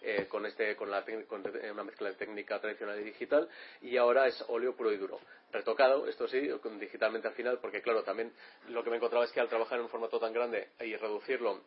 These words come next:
ah, pues eso, quedan muy oscuras, hay problemas y tal, y bueno, pues está retocado también digitalmente, y,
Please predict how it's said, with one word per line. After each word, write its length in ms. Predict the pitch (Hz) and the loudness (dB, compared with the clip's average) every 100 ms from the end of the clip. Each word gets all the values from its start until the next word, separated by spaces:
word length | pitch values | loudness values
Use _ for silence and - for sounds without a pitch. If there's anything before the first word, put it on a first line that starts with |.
| - | -6
ah, 400 | 117 107 107 101 - | 0 2 2 0 -4
pues 140 | 98 | -12
eso, 180 | 101 - | -12 -8
quedan 200 | 95 92 | -8 -6
muy 100 | 95 | -6
oscuras, 500 | 95 - 123 117 110 | -8 -4 2 2 0
hay 80 | 107 | -6
problemas 420 | 104 107 107 98 | -2 -2 -2 -4
y 40 | |
tal, 160 | 120 120 - - - | -4 -4 -8 -16 -10
y 160 | 131 113 | -6 -2
bueno, 220 | 95 82 | -4 -4
pues 140 | - | -10
está 180 | 98 - 101 101 101 | -12 -4 -2 -2 -4
retocado 480 | 107 - 110 107 107 | -4 -4 -2 -2 -2
también 240 | 104 104 | -4 -4
digitalmente, 720 | 107 - - 123 147 147 156 - - - - _ | -6 -4 -4 2 4 6 4 2 -16 -18 -20 _
y, 440 | 147 131 127 117 | -2 0 2 2